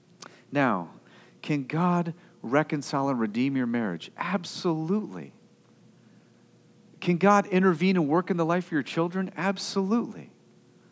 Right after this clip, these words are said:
Ma-, man, can God provide the things that you desire and get you through your job situation? Absolutely. Should we pray that he would do these things? Absolutely. Should we get furious at him if he doesn't?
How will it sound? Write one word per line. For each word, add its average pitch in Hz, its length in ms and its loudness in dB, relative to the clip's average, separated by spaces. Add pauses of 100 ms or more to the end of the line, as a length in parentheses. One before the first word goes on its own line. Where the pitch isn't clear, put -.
(680)
Ma-, - 160 -4
man, 175 160 2
can 170 160 -4
God 185 260 4
provide 165 520 2
the 156 60 -4
things 175 300 -2
that 156 120 -4
you 160 140 -2
desire 143 460 0
and 139 80 -2
get 160 140 0
you 151 80 -4
through 160 180 -2
your 139 80 2
job 127 320 0
situation? 175 640 -6
Absolutely. 180 1000 -2 (540)
Should - 280 0
we 185 220 4 (240)
pray 214 640 4
that 170 140 2
he 190 160 0
would 170 240 2
do 185 240 4
these 208 260 4
things? 120 360 -2
Absolutely. 185 1120 2 (760)
Should 220 220 6
we 240 100 10
get 208 200 6
furious 214 680 4
at 208 160 8
him 214 80 2
if 208 140 2
he 208 80 4
doesn't? 220 500 4